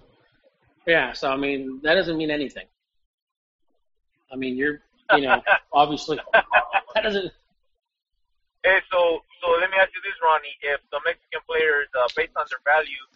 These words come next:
Speaker 2: and based on their performances, they're better, what's going on at Club America that they didn't scout these players first?
Speaker 1: No, they're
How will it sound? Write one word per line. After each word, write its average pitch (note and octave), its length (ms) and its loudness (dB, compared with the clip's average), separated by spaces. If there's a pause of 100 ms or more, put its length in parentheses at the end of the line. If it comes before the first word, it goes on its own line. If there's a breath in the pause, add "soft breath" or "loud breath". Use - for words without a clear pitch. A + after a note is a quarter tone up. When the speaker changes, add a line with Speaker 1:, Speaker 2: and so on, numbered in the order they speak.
Speaker 2:
and C#3+ 120 -8
based D#3+ 180 -4
on E3 100 -2
their C#3+ 140 -6
performances, - 640 -10
they're C#3 160 -8
better, C#3+ 320 2 (240)
what's D3 160 -8
going D#3 200 -4
on D#3 200 2
at C#3 80 0
Club C#3+ 240 -10
America C#3+ 480 -6
that B2 160 -4 (180)
they C#3+ 60 -8
didn't C#3 240 -8
scout D3 160 -2
these - 240 -20
players B2 320 -10
first? C3+ 220 -8 (1000)
Speaker 1:
No, F#3 440 2 (600)
they're E3+ 300 2